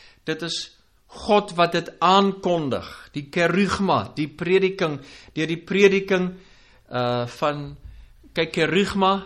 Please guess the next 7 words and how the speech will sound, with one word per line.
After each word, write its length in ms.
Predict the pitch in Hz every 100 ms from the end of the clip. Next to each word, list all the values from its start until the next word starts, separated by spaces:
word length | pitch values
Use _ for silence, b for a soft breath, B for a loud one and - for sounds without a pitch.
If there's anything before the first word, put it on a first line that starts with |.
| -
prediking 600 | - 175 185 185 196 185 180
beteken 640 | 170 175 180 180 190 208 B B B B
'n 120 | - - -
aankondiging 1080 | 160 190 196 196 190 190 202 214 226 277 - - _ _ -
namens 600 | 117 135 156 185 190 190
'n 60 | 175
regering. 640 | 180 - 226 214 123 87